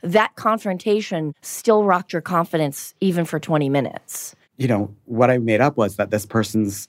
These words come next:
Speaker 2: opinion was way more important than everyone else's for whatever reason.
Speaker 1: Right.
Speaker 2: And that it was more important than my own opinion. You know, I made up a lot of stuff, like, and, and like that, like, in seconds, not even. And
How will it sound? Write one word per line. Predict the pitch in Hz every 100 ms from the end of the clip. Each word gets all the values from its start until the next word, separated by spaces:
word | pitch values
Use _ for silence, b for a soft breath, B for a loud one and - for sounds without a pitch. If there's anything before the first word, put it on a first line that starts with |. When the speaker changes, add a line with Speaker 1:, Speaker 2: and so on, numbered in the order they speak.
| -
Speaker 2:
opinion | 104 92 120 139 101
was | 92 85
way | 98
more | 113 110
important | 95 92 90 95
than | 98
everyone | 95 98 101 90
else's | 85 123 123 - 110 107
for | 113
whatever | 95 90 82
reason. | 78 76 82 - 123 -
Speaker 1:
Right. | 180 139 -
Speaker 2:
And | 107 104
that | 98
it |
was | 98 110
more | 98
important | 92 92 87
than | 87
my | 95 110
own | 135 107
opinion. | 90 78 73 50 123 131 B B 104
You | -
know, | 113 92
I | 110
made | 120 120
up | 117
a |
lot | 113 123 139
of | 110
stuff, | - 180 196 - - _
like, | 120 117
and, | 120 123 -
and | 117 113
like | 110 98
that, | 135 120 -
like, | 90 92 -
in | 95
seconds, | - 143 - 71 71 - b b b -
not | 120
even. | 135 127 - _ _ 131
And | 127 120